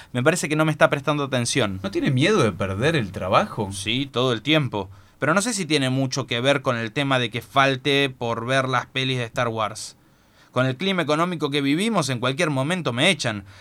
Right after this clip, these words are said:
Speaker 1: ¿Le parece perderme esa joya de la cinematografía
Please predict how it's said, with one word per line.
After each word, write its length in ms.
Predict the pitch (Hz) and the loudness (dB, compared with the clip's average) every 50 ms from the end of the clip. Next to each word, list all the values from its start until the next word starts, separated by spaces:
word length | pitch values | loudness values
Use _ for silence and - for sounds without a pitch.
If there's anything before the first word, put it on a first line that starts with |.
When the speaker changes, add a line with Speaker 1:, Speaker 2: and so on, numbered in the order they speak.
| - - - - | -20 -20 -6 2
Speaker 1:
¿Le 140 | 127 135 135 | 4 4 4
parece 600 | 131 - 143 147 190 247 254 - - 160 139 127 | 6 4 4 6 4 4 4 2 0 0 0 2
perderme 880 | - 131 123 127 131 147 185 214 208 175 156 135 131 120 117 110 - - | 2 2 2 4 6 6 6 6 6 4 2 2 2 2 2 0 -4 -4
esa 460 | - 151 180 180 - - - - 160 139 | -2 0 0 0 0 -2 0 2 2 2
joya 640 | 120 - 90 - 180 214 220 - - - 170 143 | 0 -2 -4 4 6 6 6 6 4 2 4 4
de 100 | 127 123 | 4 4
la 120 | 120 123 | 2 0
cinematografía 1200 | 123 - - 135 127 127 123 127 123 - 127 123 123 120 120 120 - 165 190 208 196 170 135 113 | 0 0 -2 -2 -2 0 0 0 -2 0 -2 0 2 0 0 0 -2 -4 -2 2 4 6 6 6